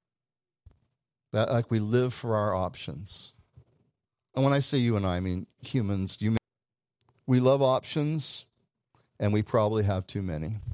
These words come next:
Sometimes we look for more options instead of doing what we talked about in First Peter chapter one thirteen. Rest your hope fully on the grace that is to be revealed to you at the revelation of Jesus Christ.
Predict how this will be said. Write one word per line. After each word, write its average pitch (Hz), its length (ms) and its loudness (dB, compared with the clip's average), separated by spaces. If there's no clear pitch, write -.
Sometimes 135 480 2
we 127 100 2
look 127 220 4
for 127 160 -2
more 120 280 2
options 117 600 -2
instead 101 400 0
of 98 200 0
doing 110 340 0
what 98 140 -2
we 95 120 -2
talked 101 320 -2
about 104 260 0
in 87 120 -4
First 117 420 -2
Peter 117 300 -2
chapter 95 420 -4
one 92 280 -4
thirteen. 90 680 -4
Rest 113 440 2
your 147 120 0
hope 110 440 0
fully 101 960 -2
on 98 180 0
the 95 80 0
grace 101 440 0
that 98 120 -2
is 101 140 -6
to - 80 -10
be 101 220 -2
revealed 95 500 0
to - 120 -10
you 76 300 -4
at 92 140 -4
the 104 100 -2
revelation 90 680 -4
of 78 100 -6
Jesus 78 420 -8
Christ. - 600 -12